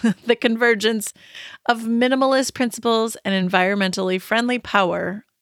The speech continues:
of less. I was excited when I found our guest website, where the homepage highlights, "It's not about being perfect. It's about doing better." She uses a different way of doing something familiar, in this case,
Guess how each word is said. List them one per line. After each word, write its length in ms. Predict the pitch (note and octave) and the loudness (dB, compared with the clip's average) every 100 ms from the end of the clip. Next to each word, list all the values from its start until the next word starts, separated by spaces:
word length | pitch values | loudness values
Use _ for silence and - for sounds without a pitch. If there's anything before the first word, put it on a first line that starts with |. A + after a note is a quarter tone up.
| - | -6
of 180 | G3 - | -6 -4
less. 600 | E3+ - G3 - - - _ _ _ _ _ _ _ _ _ - | -6 -6 -8 -14 -16 -20 _ _ _ _ _ _ _ _ _ -2
I 80 | |
was 140 | A#3 C#4 | -2 -2
excited 420 | C#4+ A3 - - - _ _ _ - | 0 0 -2 -8 -18 _ _ _ -4
when 120 | G3 | 0
I 40 | |
found 200 | G3+ G3+ | 0 2
our 60 | G#3+ | 2
guest 300 | G3 F#3+ - | 2 0 0
website, 540 | F3 F3+ F3+ E3 F3 _ _ _ - _ - | -4 0 0 0 0 _ _ _ -20 _ 0
where 100 | G3+ | 2
the 80 | G3+ | 4
homepage 560 | A3+ A#3+ A#3+ B3 A3+ | 2 2 2 2 2
highlights, 480 | - F3+ E3+ - - | -2 -2 -2 -6 -8
"It's 220 | - G#3 G#3+ | -8 -4 0
not 240 | A3+ C4 | 0 2
about 380 | C#4+ A#3+ A#3 - | 0 0 0 0
being 220 | G#3 G3 | 0 0
perfect. 640 | - E3+ - - - - - - | 0 -2 -2 -8 -10 -14 -6 -4
It's 200 | F#3+ G3 | -2 2
about 280 | F#3+ F#3 | 2 2
doing 320 | - F3 F3 E3+ | 2 2 2 0
better." 420 | - - - - _ _ _ _ _ | -2 -2 -6 -12 _ _ _ _ _
She 280 | - - A#3+ | -2 2 2
uses 260 | C4+ D4+ F4 | 2 0 -2
a 80 | |
different 420 | C#4+ G#3 - G#3+ - | 0 0 0 -2 2
way 360 | E3+ E3 E3+ | 4 4 2
of 240 | - F#3+ F#3 | 0 -2 0
doing 320 | G#3+ A3+ A#3 | 2 2 2
something 360 | - G3+ A#3 | 0 0 0
familiar, 580 | A#3 A#3+ G#3+ F3+ D#3 D3 | 0 0 2 2 0 -4
in 240 | - - G3 | -2 0 2
this 180 | G3+ | 0
case, 340 | - G#3+ A3+ | -2 0 0